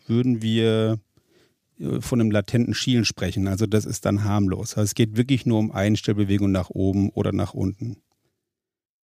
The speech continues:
Okay, gut. Also diese Testung, ob zentral oder peripher vestibulär, kürzt man auch mit dem Akronym hins ab.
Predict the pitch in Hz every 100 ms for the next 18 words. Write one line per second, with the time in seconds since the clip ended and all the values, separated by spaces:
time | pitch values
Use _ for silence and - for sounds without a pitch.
0 | _ - 123 175 151 - 160 120 120 123
1 | 143 139 - 151 135 202 214 - 175 -
2 | 175 165 131 - 123 113 - 117 139 156
3 | 123 120 123 123 117 - 139 151 127 -
4 | 117 110 107 117 135 - - 147 156 -
5 | - 117 113 123 104 120 - 123 113 110
6 | 117 113 131 113 101 95 - 127 185 -
7 | 156 -